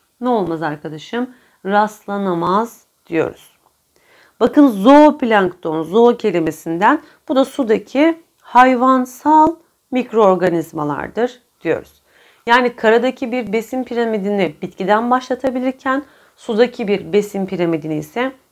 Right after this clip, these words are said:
fitoplanktondan başlatabilirsin. O sebeple bu tanımları bilmemiz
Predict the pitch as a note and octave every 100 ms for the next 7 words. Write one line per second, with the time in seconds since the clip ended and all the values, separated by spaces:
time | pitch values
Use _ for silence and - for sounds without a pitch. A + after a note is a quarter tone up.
0 | _ - C#4+ - F#3+ - F3+ E3 D#3 -
1 | D#3 D#3 G3 B3 C4+ - G3 - E3 -
2 | A3+ C4+ C#4 - E3 C#3+ - - _ _
3 | _ _ _ _ _ _ _ _ _ _
4 | - A#3 A#3 F#3 F3 F3+ G3 - G3+ E3+
5 | D#3 D#3+ F#3+ E3+ E3 A#3 C4